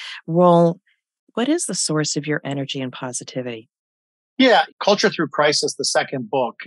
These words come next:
Speaker 2: I-, I'll tell you, we, we lost forty percent of our business going into covid overnight. And the reason I wrote that book was a thank you to the medics team, because you know what? I wasn't all that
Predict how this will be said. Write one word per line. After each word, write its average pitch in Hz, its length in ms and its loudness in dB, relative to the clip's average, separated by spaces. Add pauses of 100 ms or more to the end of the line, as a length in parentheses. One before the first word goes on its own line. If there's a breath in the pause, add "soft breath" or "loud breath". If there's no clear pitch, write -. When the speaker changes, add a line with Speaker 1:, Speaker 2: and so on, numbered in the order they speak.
(100)
Speaker 2:
I-, 135 140 0
I'll 170 140 2
tell 175 180 0
you, 131 320 -4
we, - 480 -8
we 180 140 2
lost 190 320 6
forty 156 260 4
percent 143 360 -2
of 127 100 -2
our 120 120 0
business 123 380 -2
going 131 220 -6
into 127 160 -4
covid 127 300 -2
overnight. 113 460 -2 (600)
And 151 320 2
the 143 80 2
reason 185 320 4
I 151 100 4
wrote 143 220 -2
that 123 240 -2
book 123 240 -2
was 127 300 -2
a 120 60 -2
thank 139 360 -2
you 123 200 0
to - 140 -10
the 120 100 -4
medics 123 380 0
team, 123 300 -4
because 139 340 0
you 170 60 -2
know 170 140 0
what? 180 180 2
I 175 80 4
wasn't 156 380 0
all - 160 -4
that - 160 -8